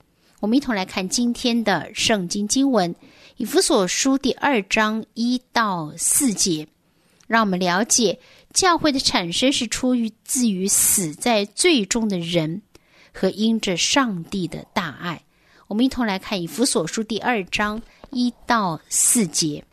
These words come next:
以弗所书第二章一到四节，“你们死在过犯罪恶之中，他叫你们活过来。那时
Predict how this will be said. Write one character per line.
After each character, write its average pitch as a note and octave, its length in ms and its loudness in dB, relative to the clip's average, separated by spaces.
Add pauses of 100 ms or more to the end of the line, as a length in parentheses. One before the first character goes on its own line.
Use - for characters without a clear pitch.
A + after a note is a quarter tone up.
(760)
以 G#3+ 100 -2
弗 C4 120 0
所 C#4 220 4
书 A3 140 2
第 A3 160 0
二 A3+ 240 4
章 G3+ 400 0
一 G#3 120 -2
到 F#3 200 -2
四 F3+ 320 0
节 - 320 -6 (880)
，“你 C4 100 8
们 C#4 160 8
死 A3+ 380 2
在 A3+ 580 2
过 E4 340 6
犯 G#3+ 440 0
罪 B3+ 360 2
恶 G#3 200 2
之 G3 200 -4
中， G#3+ 380 0 (540)
他 - 180 -2
叫 C#4 240 2
你 G#3 160 4
们 E3 320 -2 (160)
活 E3+ 460 2
过 C4+ 260 2
来。 E3 360 -8 (1000)
那 F#4+ 180 4
时 C4 520 4